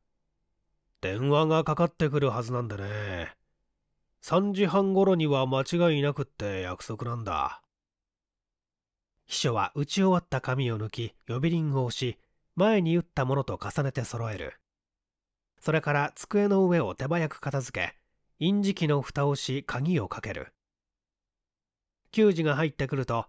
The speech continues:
揃えてあった書類を渡してやり、椅子から立つ。「では私、今日はお先に帰らせていただきます。これが金庫の鍵、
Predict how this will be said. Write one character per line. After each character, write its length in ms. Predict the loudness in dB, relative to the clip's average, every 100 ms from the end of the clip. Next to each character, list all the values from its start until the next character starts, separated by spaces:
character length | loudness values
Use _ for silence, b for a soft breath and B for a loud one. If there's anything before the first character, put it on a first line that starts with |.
| _ -4
揃 280 | 2 4 4
え 60 |
て 120 | 2
あ 60 | 0
っ 80 | 0
た 140 | -2
書 140 | 0 0
類 220 | 2 2
を 100 | 0
渡 220 | -2 -6
し 60 | -6
て 100 | -6
や 120 | -4
り、 240 | -6 -8 -10
椅 100 | -12
子 120 | -4
か 100 | -2
ら 140 | -2
立 360 | -6 -10 -10 -12
つ。 20 | _ _ _ _ _ _ _ _ _ _ _ _ _ _ _ 0
「で 100 | 6
は 140 | 8 8
私、 560 | 4 0 2 0 0 _
今 200 | 2 6
日 20 | 6
は 180 | 6
お 60 | 4
先 260 | 4 2 4
に 140 | 4
帰 200 | 4 2
ら 80 | 4
せ 140 | 2
て 80 | 2
い 60 | 2
た 80 |
だ 100 | 0
き 100 | 0
ま 60 | 0
す。 280 | 2 2 0 _ _ _ _ _ _ _ _ _ _ _ _ _ _ _ _
こ 100 | 4
れ 120 | 6
が 180 | 6 4
金 200 | 4 4
庫 120 | 4
の 60 | 2
鍵、 360 | 2 0 0